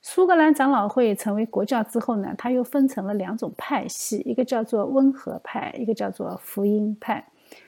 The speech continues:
福音派在当时是非常严格的加尔文主义者，对西敏信条啊，就是威斯特敏斯特信条，它是十分的忠诚。但是现在不是这样，对吧？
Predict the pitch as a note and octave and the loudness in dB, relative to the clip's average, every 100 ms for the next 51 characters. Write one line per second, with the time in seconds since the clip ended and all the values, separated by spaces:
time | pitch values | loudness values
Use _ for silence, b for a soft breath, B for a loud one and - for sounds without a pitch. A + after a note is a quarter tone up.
0 | b - C4+ D#4 F4 F4 E4+ B3+ G3+ F3+ | b -2 6 8 8 6 2 2 2 0
1 | C4+ C4+ C#4 - F#3+ G3 - A3 E4 D#4+ | 2 2 2 -4 -6 -4 -2 -2 0 0
2 | B3+ A#3+ F#3+ F#3 C4 C4+ F3+ F#3+ F3+ F#3 | 2 2 2 2 4 2 0 -2 -4 -4
3 | G#3+ G3 F3 F3+ G3+ - D#3 F3 F3 - | -2 0 -2 -2 -4 -2 -4 -4 -8 -10
4 | - b b b _ _ D4 C4+ A#3 G#3+ | -12 b b b _ _ 6 8 8 6
5 | G#3 - - D4 C4 - - G3+ - - | 4 0 4 6 6 2 -2 -4 -4 -10
6 | - E3+ E3 - A3 - G3+ G3 G3 A#3 | -10 -10 -8 -4 -2 -2 -2 -2 2 2
7 | A#3+ A#3+ C4 - - A3+ C4+ - G3+ - | 2 -2 -2 -2 -4 2 2 2 -6 -6
8 | E3+ G#3+ G#3 G#3+ - G3+ G3 A#3 A3+ G#3 | -8 -6 -4 -4 -4 -6 -2 0 0 0
9 | B3+ _ - A3+ A3 - - - G#3+ _ | -6 _ -2 0 0 -4 -8 -10 -12 _
10 | b b b b _ F#3+ G3 G#3 C4+ G#3+ | b b b b _ -6 -6 -2 2 4
11 | B3 G#3 E3 E3+ F3+ C3+ - - G3 F3+ | 2 0 -6 -10 -10 -10 -10 -6 -2 -2